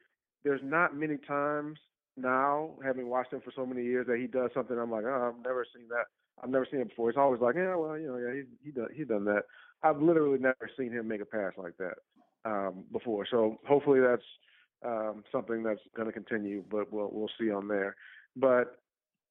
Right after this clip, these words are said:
uh, beyond A D, I would have to say Elfrid, Elfrid Payton, just because of my, the level, you know, the level of expectation I had for him. And he did exactly what I had hoped he would do, which was be aggressive, not turn the ball over. And he, he was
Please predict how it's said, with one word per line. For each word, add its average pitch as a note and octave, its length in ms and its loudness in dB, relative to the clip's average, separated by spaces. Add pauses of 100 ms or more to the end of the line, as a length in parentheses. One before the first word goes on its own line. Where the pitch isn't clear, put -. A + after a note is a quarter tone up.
(120)
uh, B2+ 140 6
beyond D3+ 500 4
A C#3+ 120 6
D, C3+ 280 0
I B2+ 100 4
would B2+ 140 0
have C3 80 -2
to B2 120 -8
say B2+ 120 -4
Elfrid, A#2+ 320 -4 (180)
Elfrid C3 300 -4
Payton, A#2+ 420 -6
just D#3 160 0 (100)
because C3 420 2
of A2+ 200 -2 (640)
my, A#2 340 4 (140)
the B2+ 80 6
level, C3 320 4
you F3+ 140 -6
know, B2+ 100 0
the A#2 80 -2
level C3 240 0
of A2+ 80 -4
expectation B2+ 640 -6
I C#3 140 -2
had C#3 240 0 (640)
for C#3 180 0
him. C#3 380 -2
And C3+ 100 -2
he D3 80 -2
did D#3 220 2
exactly D3+ 380 4
what C#3+ 160 2
I C3+ 220 4
had B2+ 200 -4
hoped - 280 -10
he C3 120 -8
would A#2 200 -10
do, B2+ 140 -18 (520)
which B2+ 120 -10
was A#2+ 180 -6
be C#3+ 140 2
aggressive, D3 640 2 (160)
not B2+ 340 2
turn D3 200 -2
the C#3 60 -4
ball C3+ 360 6
over. C3+ 420 -2 (340)
And C3 120 -2
he, E3 280 -4
he E3+ 140 -10
was F3+ 120 -4